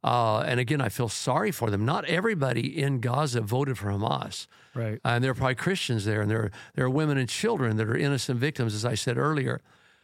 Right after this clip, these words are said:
Speaker 1: But what we have to, to keep in mind is that this displaced people group, nobody wants them.
Speaker 2: Mm-hmm.
Speaker 1: Um, Egypt doesn't want them, and we can understand probably why.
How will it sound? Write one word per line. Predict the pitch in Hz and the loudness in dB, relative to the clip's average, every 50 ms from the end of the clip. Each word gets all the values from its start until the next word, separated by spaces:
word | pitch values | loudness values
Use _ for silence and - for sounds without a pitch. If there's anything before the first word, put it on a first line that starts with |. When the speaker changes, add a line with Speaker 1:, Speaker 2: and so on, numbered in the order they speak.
| _ _ _ _ | _ _ _ _
Speaker 1:
But | 113 117 135 139 160 | -2 0 0 0 0
what | 170 - 151 147 | 0 0 0 0
we | 139 135 | 0 0
have | 127 139 156 175 - | 2 0 0 -2 0
to, | - 143 135 143 151 | -2 0 0 -2 -4
to | 170 - 139 135 | -4 -4 -4 -4
keep | - - 156 165 147 - | -2 -2 -2 -2 -2 0
in | 139 123 | -2 0
mind | 120 117 117 139 165 180 160 127 123 123 117 - - - _ _ _ _ _ _ _ | 0 2 2 2 2 0 0 0 -2 -4 -6 -10 -16 -20 _ _ _ _ _ _ _
is | - 143 131 135 123 117 | -4 -2 -2 0 0 0
that | 131 127 127 - - _ _ _ - | 0 0 -2 -4 -8 _ _ _ -12
this | 175 160 123 135 139 151 139 - | -8 -4 0 0 0 0 -2 -4
displaced | - 175 127 131 147 123 - - - 147 139 127 - - | -8 -6 -4 -2 -2 -2 -2 -2 0 0 0 0 -2 -2
people | - - 185 185 - 151 | -2 -2 -2 0 -2 -2
group, | 117 127 123 117 - _ | 0 -2 -2 -4 -6 _
nobody | - 151 160 165 175 156 143 | -2 0 0 0 0 0 2
wants | 120 135 143 151 143 - | 2 2 0 0 -2 -2
them. | - - 131 139 - _ - | -6 -6 -8 -10 -12 _ -6
Speaker 2:
Mm-hmm. | 123 117 107 107 104 98 92 - - 139 | -4 -2 -2 -2 -4 -6 -8 -2 0 2
Speaker 1:
Um, | 123 127 123 117 117 113 113 107 110 101 - - - - _ _ _ | 2 4 2 2 2 2 0 0 -2 -6 -8 -16 -20 -20 _ _ _
Egypt | - 170 175 202 180 151 160 156 160 | -2 0 0 2 0 0 -2 -2 0
doesn't | 139 139 143 131 139 139 | 0 0 2 2 2 2
want | 131 113 107 107 113 | 2 2 2 2 2
them, | 147 240 240 - _ _ _ _ _ - | 0 -2 -4 -8 _ _ _ _ _ -4
and | - 117 | -2 -2
we | 113 113 | 0 0
can | 110 113 107 | 0 0 0
understand | 107 110 104 - - 117 117 113 | 0 0 -2 -2 -2 -2 -2 -2
probably | 113 110 104 107 120 127 | -2 -2 0 0 0 0
why. | 117 104 104 104 - 196 202 | 0 0 0 0 -2 -4 -6